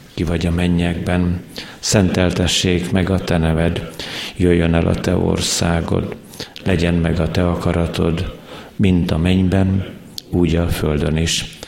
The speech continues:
A mi mindennapi kenyerünket add meg nékünk ma, és bocsásd meg a mi vétkeinket, miképpen mi is megbocsátunk az ellenünk vétkezőknek.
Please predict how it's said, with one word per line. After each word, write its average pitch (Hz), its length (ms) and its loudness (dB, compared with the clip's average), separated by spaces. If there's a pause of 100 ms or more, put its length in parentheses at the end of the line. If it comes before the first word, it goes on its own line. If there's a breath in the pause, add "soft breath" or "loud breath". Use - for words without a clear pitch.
(420 loud breath)
A - 100 0
mi 95 120 4
mindennapi 98 760 2
kenyerünket 90 1080 0 (100)
add 92 180 0
meg 87 300 0
nékünk 82 720 0
ma, 82 260 -2 (540 loud breath)
és 98 320 2
bocsásd 92 600 0
meg 87 160 0
a 90 60 0
mi 85 160 2
vétkeinket, 85 1200 -2 (380 loud breath)
miképpen 92 680 0
mi 95 200 2
is 87 300 0
megbocsátunk 92 1120 0 (220)
az 85 180 0
ellenünk 87 680 2
vétkezőknek. 85 1120 -2